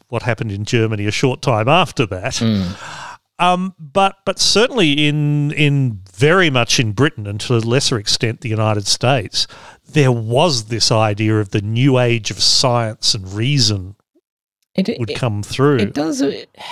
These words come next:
Speaker 2: there, there is a certain appeal to it, and I admit that when I was younger, I,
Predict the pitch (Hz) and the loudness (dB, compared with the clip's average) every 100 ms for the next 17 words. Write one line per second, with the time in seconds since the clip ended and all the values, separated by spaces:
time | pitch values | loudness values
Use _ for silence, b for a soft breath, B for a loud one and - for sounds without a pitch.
0 | B B B - 180 170 180 196 254 262 | B B B -2 0 4 4 4 4 2
1 | - 196 175 156 151 - 127 147 143 143 | 4 4 4 4 2 0 0 4 6 6
2 | 139 101 90 - 120 117 117 123 123 127 | 4 0 0 0 2 2 2 2 0 2
3 | 143 - 131 117 117 113 107 104 107 120 | 2 2 0 2 2 4 2 2 2 4
4 | 107 101 92 95 101 101 98 | 4 4 2 0 0 2 2